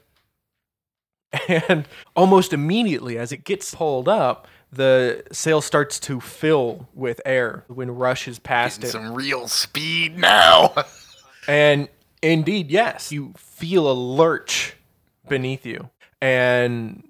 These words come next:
Speaker 1: you do get this weird asymmetric sail trying to fill with air, and it catches and it starts to pull the ship along. And just because of the way that the sail is shaped right now,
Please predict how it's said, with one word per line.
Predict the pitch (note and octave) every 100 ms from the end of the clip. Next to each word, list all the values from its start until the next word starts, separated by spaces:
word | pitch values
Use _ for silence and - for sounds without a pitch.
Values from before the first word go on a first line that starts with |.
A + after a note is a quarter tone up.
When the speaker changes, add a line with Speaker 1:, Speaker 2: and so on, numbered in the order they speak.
| -
Speaker 1:
you | E3+
do | F#3+ G#3
get | G3 -
this | E3+ D3 -
weird | C3+ E3 F3+ G3 E3+
asymmetric | C#3+ C#3+ - C#3+ C3 C3 C3+ A#2+ _ _
sail | - - C3 B2+
trying | A#2 - C3+ C3
to | B2
fill | - - C#3+ C#3 C3
with | A#2+
air, | B2 B2 B2 A#2 - - _ _
and | - C3 B2+ B2 B2 A#2+ A#2 A2 - _ -
it | B2
catches | - E3 - A#2 B2
and |
it | A#2
starts | - C3+ B2+ -
to | - B2 A#2 A2 _ _ _ -
pull | - C#3
the | C3+
ship | - C3
along. | A#2+ A#2+ A#2+ A#2 _
And | - C3+
just | B2 F#3 A3 -
because | F3 - D3+ C#3
of | C3+ A#2+ A#2 -
the | -
way | B2 A#2+ C3 C3 C3 A#2+ A#2 - _
that | C3 A#2 A#2 -
the | A#2+
sail | - B2 B2 A#2+
is | A2+
shaped | - - B2+ B2 - -
right | B2 A#2 -
now, | A#2+ A#2 A2